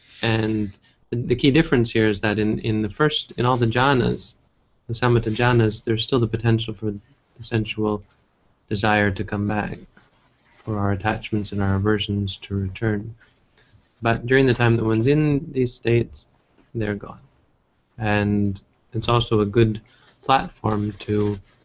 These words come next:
cultivate understanding for that reason, because one would be able to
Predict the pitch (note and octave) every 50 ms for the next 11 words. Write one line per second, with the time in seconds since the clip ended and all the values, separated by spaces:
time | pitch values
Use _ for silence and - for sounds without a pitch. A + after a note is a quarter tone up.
0 | _ _ _ _ - - A2+ G2+ - G#2+ G#2 G2+ G2+ G2 G2 - - D#3 D#3 D3
1 | B2+ A#2 A2+ A2+ A2+ G#2 A2 A2 A2 A#2+ B2 B2 A#2 A2+ G#2+ F#2 - A2+ A2+ -
2 | A2+ G#2+ G#2 - A2 A2 G#2+ G#2+ G#2+ G#2+ G#2 - - A#2+ A#2+ A2 G#2+ G2+ G2+ G#2+
3 | G#2+ G2+ G2+ G#2 G2+ - - - G#2+ G2+